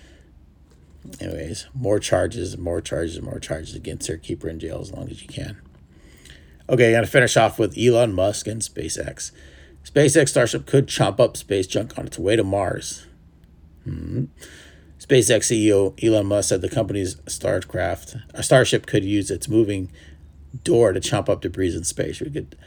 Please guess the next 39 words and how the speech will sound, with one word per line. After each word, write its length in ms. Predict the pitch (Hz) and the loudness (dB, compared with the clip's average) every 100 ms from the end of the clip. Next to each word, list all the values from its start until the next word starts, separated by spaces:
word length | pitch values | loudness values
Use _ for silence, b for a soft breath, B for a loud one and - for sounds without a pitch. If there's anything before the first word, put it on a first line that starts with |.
| b b b | b b b
fly 380 | - - 107 127 | -6 0 2 2
starships 500 | 131 - 110 - 98 | 2 2 2 0 -4
around 440 | - 87 90 90 90 | -4 -6 -6 -6 -8
in 80 | |
space, 340 | - - 107 - | -8 -2 0 0
chomp 300 | - 98 104 | -2 -2 -2
up 100 | 82 | -2
debris 320 | 85 90 87 | -4 -4 -4
with 160 | 90 85 | -4 -4
a 60 | |
moving 400 | 90 95 95 92 - - | -2 -2 -2 -6 -10 -12
ferrying 480 | 92 90 87 82 85 | -8 -6 -6 -8 -10
door, 380 | 87 - - - _ | -10 -8 -10 -14 _
he 60 | |
said. 380 | - - - - B B B B B B - | -12 -10 -10 -12 B B B B B B -6
The 100 | 104 | -6
door 360 | 95 135 151 | 2 4 4
can 140 | 143 131 | 4 2
open 480 | 107 110 107 92 90 | 4 4 4 0 -2
when 100 | 95 | -2
it 120 | 87 | -2
reaches 280 | 101 104 98 | -2 0 -2
a 40 | |
certain 340 | 90 - 139 - | 0 2 2 2
orbit, 320 | 92 90 90 | -2 0 -2
deploy 320 | - - 117 | -4 -2 0
spacecraft, 720 | 113 - 95 - - 92 - | 0 -2 -2 -2 -2 -2 -2
and 320 | - 85 - - | -8 -10 -12 -2
close 260 | 113 104 | -2 0
up 120 | 101 | 0
before 240 | 110 - 92 | -2 -4 -4
the 60 | |
Starship 420 | - 95 95 82 92 | 0 -2 -2 -4 -6
makes 180 | 85 | -10
its 120 | - - | -12 -12
way 80 | |
back 280 | 87 - - | -8 -8 -8
to 100 | - - | -12 -8
Earth. 240 | 82 87 | -8 -8